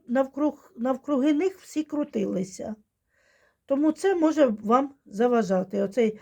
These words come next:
нарцисизм, егоїзм може вам заважати. Будьте відкритішими до людей, не ставте себе вище інших. Порада для вас,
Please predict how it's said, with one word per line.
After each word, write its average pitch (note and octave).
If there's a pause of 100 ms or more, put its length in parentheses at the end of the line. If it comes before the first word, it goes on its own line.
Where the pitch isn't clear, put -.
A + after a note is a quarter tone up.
(240)
нарцисизм, C#4+ (560)
егоїзм B3 (220)
може C4+
вам B3+
заважати. G3 (960)
Будьте F4
відкритішими A3
до G3+
людей, G3+ (380)
не A#3+
ставте B3
себе G#3
вище E4
інших. F#3+ (1900)
Порада D4
для A3+
вас, A3